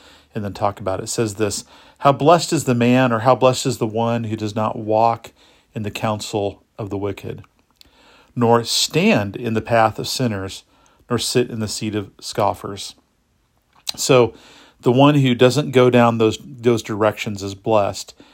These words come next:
What does this one do instead? It says, "But his delight is in the law of the Lord," the scr-, the scriptures, "and in his law he meditates day and night. And he will be like a tree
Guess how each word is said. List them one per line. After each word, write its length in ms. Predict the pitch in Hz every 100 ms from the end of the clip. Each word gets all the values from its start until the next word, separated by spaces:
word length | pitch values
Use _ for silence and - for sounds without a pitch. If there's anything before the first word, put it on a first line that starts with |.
| _ -
What 220 | 120 117
does 260 | 139 110
this 220 | - 123 -
one 260 | 120 117
do 140 | 107 107
instead? 460 | 107 - 110 110
It 80 | 120
says, 220 | - 104
"But 140 | 95 120
his 180 | 123
delight 720 | 113 107 104 143 117 98 - - _ _ _ _ -
is 160 | 120
in 120 | 110 107
the 80 |
law 400 | 104 104 107 107
of 160 | 110 101
the 80 | 101
Lord," 460 | 98 101 90 95 _
the 80 | 117
scr-, 240 | - - -
the 100 | 120
scriptures, 720 | - 113 - - - - - - _ _ _ -
"and 120 | 120
in 100 | 120
his 240 | 113 101
law 320 | 113 120 123 117
he 140 | 107
meditates 680 | 104 104 104 107 98 98 -
day 460 | 113 104 107 107 _ _ _ _ _
and 140 | 117 107
night. 280 | 107 90 - _ _ _ _ _ _ _ _ _ -
And 100 | 127
he 140 | 107 143
will 120 | 151
be 120 | 156
like 180 | 151 156
a 60 |
tree 460 | 147 - 104 101